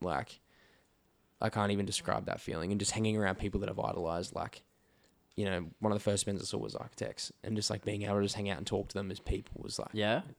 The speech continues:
Speaker 1: cool as fuck.
Speaker 2: Yeah, I can imagine
Speaker 1: I
Speaker 2: that
Speaker 1: was
Speaker 2: would be
Speaker 1: wigging
Speaker 2: fun.
Speaker 1: out the whole time. Like, I'm even thinking about it now, I'm getting anxious
Speaker 2: Yeah.
Speaker 1: being in a room, like, talking to them. You know what I mean? Like, they're all lovely guys, but I'm just, like,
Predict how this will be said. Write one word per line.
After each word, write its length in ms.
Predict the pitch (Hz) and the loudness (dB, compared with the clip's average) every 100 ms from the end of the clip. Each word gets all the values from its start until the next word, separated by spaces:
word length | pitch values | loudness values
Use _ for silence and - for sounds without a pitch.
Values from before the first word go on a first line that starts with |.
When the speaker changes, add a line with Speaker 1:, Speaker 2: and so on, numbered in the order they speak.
| - | -6
Speaker 1:
cool 220 | - 95 | -2 -2
as 80 | 76 | -2
fuck. 260 | - - - - | -4 -6 -4 -2
Speaker 2:
Yeah, 200 | 101 90 | 0 0
I 60 | |
can 160 | - 101 | -2 -4
imagine 300 | 92 87 92 | -4 0 6
Speaker 1:
I 40 | |
Speaker 2:
that 40 | 117 | 8
Speaker 1:
was 160 | 117 | 8
Speaker 2:
would 40 | 101 | 6
be 20 | |
Speaker 1:
wigging 160 | 107 101 | 4 4
Speaker 2:
fun. 80 | 101 | 2
Speaker 1:
out 100 | 92 | 2
the 60 | |
whole 180 | 104 101 | 4 4
time. 280 | 104 101 98 | 4 2 2
Like, 160 | 101 104 | 0 -2
I'm 160 | 101 - - _ - | -6 -8 -20 _ 6
even 200 | 127 120 | 8 8
thinking 220 | 127 120 | 6 4
about 180 | 110 98 | 4 2
it 40 | 98 | 0
now, 160 | 101 | 0
I'm 80 | 117 | 2
getting 220 | 107 90 | 2 0
anxious 440 | 98 101 - 98 101 | -2 0 -2 -2 0
Speaker 2:
Yeah. 140 | 101 | 2
Speaker 1:
being 160 | 98 98 | 2 0
in 60 | |
a 60 | 95 | 0
room, 260 | 98 92 50 | 0 -2 -4
like, 180 | 50 - - | -8 -10 -14
talking 320 | - - 110 | -12 -10 -10
to 80 | 104 | -8
them. 180 | 87 69 - | -10 -10 -6
You 80 | 101 | 0
know 80 | 95 | 2
what 100 | 92 | 2
I 40 | |
mean? 200 | 92 110 | 2 0
Like, 280 | 95 110 - - - - - 117 | 0 -4 -10 -20 -20 -20 0 10
they're 180 | 139 131 | 12 12
all 60 | |
lovely 260 | 113 107 101 | 12 8 6
guys, 360 | 101 101 98 - | 4 6 4 0
but 180 | 80 - _ 107 | -8 -12 _ -2
I'm 120 | 107 | 0
just, 140 | 101 98 | 0 0
like, 240 | - | -2